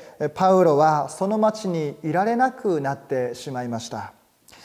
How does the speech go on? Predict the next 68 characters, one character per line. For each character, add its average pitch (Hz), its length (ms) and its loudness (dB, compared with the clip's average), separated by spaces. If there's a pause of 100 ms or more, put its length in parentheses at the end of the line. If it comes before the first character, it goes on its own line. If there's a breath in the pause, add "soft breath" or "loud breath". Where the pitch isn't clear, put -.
(380 loud breath)
そ - 160 4
れ 262 80 6
で 277 120 6
も 240 500 4
テ 180 60 2
サ 220 140 4
ロ 220 120 6
ニ 214 100 2
ケ 220 160 6
の 214 600 2
そ - 160 -2
の 233 80 2
町 208 200 2
の 180 380 4
ク 196 80 0
リ 208 140 4
ス - 60 -14
チ - 120 0
ャ 190 60 6
ン 170 60 0
た 170 120 0
ち - 80 -10
の 165 120 -4
こ 170 100 0
と 165 160 4
を 147 60 2
考 180 400 -2
え 190 120 6
る 170 120 2
と、 175 420 4 (520 loud breath)
い 147 60 0
て 247 160 2
も 214 200 4
立 - 140 -4
っ 240 200 -4
て 294 100 -4
も 190 420 2
い 156 60 -4
ら 156 140 0
れ 165 80 0
な 165 140 0
く 165 100 -8
な 147 120 -2
っ 139 40 -8 (160)
て、 196 320 -4 (160 loud breath)
そ 285 160 -6
し - 80 -8
て 208 340 2
手 160 140 -2
紙 165 300 0
を 147 460 -2
書 - 140 -6
い 147 80 -6
た - 260 -10 (140)
と 180 80 -6
い 185 80 -2
う 214 40 -2
の 262 120 2
が、 202 480 2
こ 180 80 0
の 147 880 0
パ 147 140 0
ウ 143 40 -4
ロ 135 100 -6
の 127 160 -8
書 143 140 -4
い 135 80 -6
た 180 440 -2